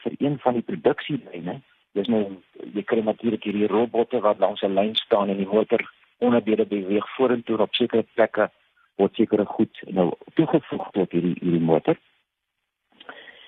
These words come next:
Nou, daai spesifikasie het vereis dat daardie, kom ons sê, uh, lyn, die vloer van daardie, uh, fabriek mag nie meer as 'n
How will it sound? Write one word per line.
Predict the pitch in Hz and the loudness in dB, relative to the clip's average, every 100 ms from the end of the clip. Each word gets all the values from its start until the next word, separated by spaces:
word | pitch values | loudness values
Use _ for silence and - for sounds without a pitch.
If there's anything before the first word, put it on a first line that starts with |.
| - | 0
Nou, | 104 | 4
daai | 101 180 | 4 2
spesifikasie | - 185 165 - - 147 143 135 | 0 -2 0 -4 2 2 2 -4
het | - | -6
vereis | - - 135 - | -6 -4 -4 0
dat | 117 - | -2 2
daardie, | 92 113 143 127 _ _ _ _ _ - | 4 4 2 -4 _ _ _ _ _ -2
kom | 123 123 | 2 2
ons | 123 - | 0 2
sê, | 123 117 107 | 4 6 4
uh, | - 101 95 95 95 87 _ _ - | 2 2 4 4 2 0 _ _ -6
lyn, | 95 95 127 98 82 _ _ _ _ _ _ _ _ _ | 2 6 6 2 -6 _ _ _ _ _ _ _ _ _
die | - 107 - | -6 -6 -4
vloer | 196 214 165 185 131 - _ - | 2 4 4 0 -6 -18 _ -2
van | 113 | 2
daardie, | 101 101 117 135 127 - 107 | 4 4 4 0 -2 -4 -4
uh, | 101 98 92 - | -2 0 -4 -2
fabriek | 101 78 117 - - - | -2 0 -4 -4 -12 -20
mag | - 107 - | -2 -2 0
nie | 156 | -2
meer | 113 113 123 | 0 2 0
as | |
'n | 117 | -4